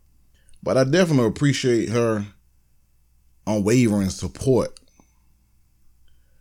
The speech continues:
She pushed me to do this podcast. She just pushed me to new levels. She just pushes me every day to be a better man and,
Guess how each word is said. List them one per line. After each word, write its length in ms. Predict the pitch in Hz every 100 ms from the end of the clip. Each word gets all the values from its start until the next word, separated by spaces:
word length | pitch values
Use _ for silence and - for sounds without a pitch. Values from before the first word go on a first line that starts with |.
| _
She 160 | - 117
pushed 380 | - 147 123 127
me 400 | 135 123 117 110 _ _ _ _ - _ _ _ -
to 100 | 104
do 120 | 104
this 160 | 87 71
podcast. 1160 | - 120 113 107 107 117 117 113 110 107 - - _ _ _
She 180 | - 143
just 200 | 127 110
pushed 260 | 147 131 123
me 120 | 120
to 120 | 107
new 380 | 117 98 104 117
levels. 500 | 131 127 87 82 - - _ _ _ _ _
She 160 | -
just 240 | 127 131 -
pushes 340 | 151 143 123
me 220 | 127 120
every 260 | 85 131 123
day 220 | 123 135
to 100 | 117
be 160 | 101 110
a 60 |
better 300 | 90 117 117
man 540 | 104 117 127 123 117 80
and, 260 | 71 82